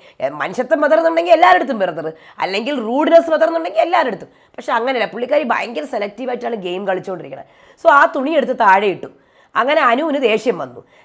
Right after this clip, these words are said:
രാവിലെ അനുവിൻ്റെ മൈക്ക് കാണുന്നില്ല. നിങ്ങൾ നോക്ക്, നെഗറ്റിവിറ്റികൾ നോക്ക്. അത് ഇത് ലക്ഷ്മിയുടെ വക, ഇനി അടുത്തത് അനുവിൻ്റെ വക.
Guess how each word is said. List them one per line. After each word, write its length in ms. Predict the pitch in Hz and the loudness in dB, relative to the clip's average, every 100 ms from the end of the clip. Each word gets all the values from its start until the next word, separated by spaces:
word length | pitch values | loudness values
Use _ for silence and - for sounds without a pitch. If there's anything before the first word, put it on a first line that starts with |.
| - | 0
രാവിലെ 520 | 262 277 339 370 254 262 | 8 8 8 6 2 2
അനുവിൻ്റെ 600 | 214 240 339 392 339 277 | 2 0 0 -2 0 0
മൈക്ക് 340 | 202 190 262 | 0 -2 -2
കാണുന്നില്ല. 760 | 240 202 220 185 117 101 - _ _ - | 0 2 2 -2 -10 -14 -18 _ _ -4
നിങ്ങൾ 220 | 285 370 | -2 2
നോക്ക്, 380 | 285 349 359 233 | 6 6 6 0
നെഗറ്റിവിറ്റികൾ 600 | 233 285 392 403 392 349 | 0 -2 -2 0 0 2
നോക്ക്. 340 | 247 180 123 - _ _ - | 2 0 -10 -18 _ _ -2
അത് 120 | 320 - | -2 -6
ഇത് 420 | 349 247 339 269 294 | -8 -6 -4 0 0
ലക്ഷ്മിയുടെ 400 | 302 320 370 269 | 0 2 4 4
വക, 180 | 165 123 - _ _ _ 254 | 4 -2 -6 _ _ _ -4
ഇനി 120 | 320 | 2
അടുത്തത് 440 | 262 240 262 311 - | 2 2 -4 -4 0
അനുവിൻ്റെ 380 | 233 311 277 202 | 0 2 2 0
വക. 180 | 131 | 0